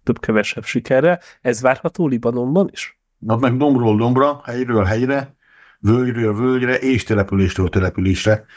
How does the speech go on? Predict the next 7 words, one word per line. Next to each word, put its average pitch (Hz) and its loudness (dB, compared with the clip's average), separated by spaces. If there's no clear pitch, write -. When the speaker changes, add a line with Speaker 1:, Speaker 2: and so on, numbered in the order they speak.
Speaker 2:
Ott 98 2
azért 104 2
lesz 101 -2
egy 98 -2
picit 95 -4
nehezebb. 101 0
Eh, 98 2